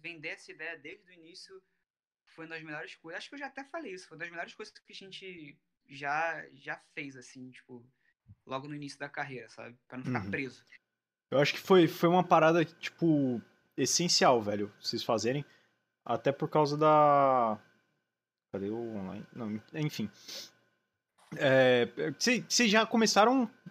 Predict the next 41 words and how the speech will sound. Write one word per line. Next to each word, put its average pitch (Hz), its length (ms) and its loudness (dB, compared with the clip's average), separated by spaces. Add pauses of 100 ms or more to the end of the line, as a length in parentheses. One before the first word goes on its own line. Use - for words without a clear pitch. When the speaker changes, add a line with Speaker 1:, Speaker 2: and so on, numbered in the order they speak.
Speaker 2:
sem 208 560 0
dar 175 180 8
expectativa, 175 640 0
eu 160 40 6
acho 156 140 0
isso - 140 -4
importante, 170 580 0
tá 110 80 -4
ligado? 113 200 0
Porque 123 680 0 (320)
acaba 151 340 4
sendo, 156 680 2 (440)
quando 156 180 0
uma 170 180 4
banda 131 260 2
deixa 127 260 0
a - 20 2
galera 120 220 4
criar 117 160 0
expectativa, 135 800 -4 (1200)
é 160 180 6
aquele, 160 460 6
aquela 156 240 6
parada 160 300 6
do 165 140 2
cara 165 180 6
tá 165 100 -4
andando 165 140 4
de 156 80 2
bicicleta, 165 420 2
ele 175 120 6
mesmo 185 180 4
coloca 175 260 6
um 180 60 2
graveto 143 640 4
na 139 160 2
roda 143 240 6
da 139 100 6
bike, 131 240 4
toma 165 200 4
um 160 200 4